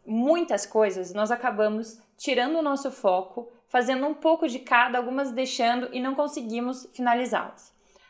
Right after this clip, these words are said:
Agora, se nós paramos pra refletir o que, que realmente precisa ser feito hoje. Eu tenho esse projeto pra entregar, eu tenho que ir no supermercado,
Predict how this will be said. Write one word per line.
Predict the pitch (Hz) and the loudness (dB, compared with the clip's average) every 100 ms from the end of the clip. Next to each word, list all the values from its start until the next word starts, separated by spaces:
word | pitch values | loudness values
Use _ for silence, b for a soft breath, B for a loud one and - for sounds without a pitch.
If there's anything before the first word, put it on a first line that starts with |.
| b | b
Agora, | 233 233 262 294 294 - | 4 6 6 6 4 0
se | - 269 | -6 -2
nós | 269 285 | -2 0
paramos | 330 302 294 320 | 2 4 2 0
pra | - | -4
refletir | 294 285 269 269 208 | -4 -4 -10 -8 -8
o | |
que, | - 262 | -8 -8
que | 269 | -6
realmente | 226 294 330 294 320 | 0 2 2 -2 -6
precisa | - 269 262 254 | -10 -10 -8 -8
ser | 254 254 | -6 -4
feito | 247 220 - - - | -2 -4 -4 -14 0
hoje. | 214 185 170 - _ _ _ | 2 2 0 -10 _ _ _
Eu | - 214 | 0 2
tenho | 220 220 | 4 2
esse | 214 | 0
projeto | - 190 220 - | -4 2 2 2
pra | 269 | -4
entregar, | 285 285 269 240 226 226 - - | -2 0 4 4 4 0 -8 -6
eu | 208 | 2
tenho | 220 254 | 2 2
que | |
ir | 269 | -2
no | |
supermercado, | 262 269 262 262 233 208 202 | -2 -2 -2 0 4 4 2